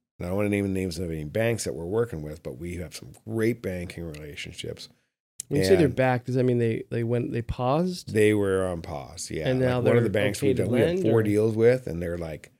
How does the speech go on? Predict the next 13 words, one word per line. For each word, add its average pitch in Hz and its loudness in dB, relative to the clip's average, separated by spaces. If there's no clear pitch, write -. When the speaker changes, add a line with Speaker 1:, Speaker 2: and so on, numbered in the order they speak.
Speaker 1:
out 107 2
of 107 2
the 101 -2
market, 73 -12
not 117 0
lending. 98 -4
That 107 2
was 117 2
probably 117 0
middle 113 4
of 104 0
last 107 -2
year, 127 0